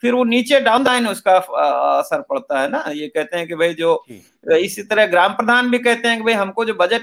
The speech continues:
Speaker 1: मिलता है तो हमको पहले देना पड़ता है, तो हम क्या करें?
Speaker 2: जी, अब, अब मेरे ख्याल से अंतिम मुद्दे पे हम लोग आए, जो तीन बच्चियों की जो मामला है उन्नाव जिले का, बड़ा ही, अ,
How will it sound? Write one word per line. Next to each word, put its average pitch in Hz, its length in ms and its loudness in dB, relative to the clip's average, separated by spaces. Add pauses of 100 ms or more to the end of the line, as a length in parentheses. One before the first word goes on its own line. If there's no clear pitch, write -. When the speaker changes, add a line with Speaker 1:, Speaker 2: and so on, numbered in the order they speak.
Speaker 1:
मिलता 190 320 0
है 233 100 2
तो 233 100 -4
हमको 214 220 -6
पहले 214 240 -2
देना 196 300 -2
पड़ता 202 400 0
है, 170 80 -2
तो 170 100 -10
हम 196 120 -4
क्या 156 180 -2
करें? - 200 -12 (1500)
Speaker 2:
जी, 175 140 -4
अब, 156 160 2
अब 185 240 4
मेरे 202 140 0
ख्याल 214 180 2
से 226 100 0
अंतिम 208 340 0
मुद्दे 220 300 -2
पे 220 120 -4
हम 196 140 -4
लोग 202 200 -4
आए, 214 220 0 (120)
जो 175 260 -2
तीन 185 680 -6 (440)
बच्चियों 190 440 -2
की 185 200 0
जो 175 280 2
मामला 147 400 0
है 202 340 0
उन्नाव 143 480 -2
जिले 110 260 -4
का, 185 180 -2
बड़ा 151 240 0
ही, 165 260 0 (460)
अ, 135 60 -10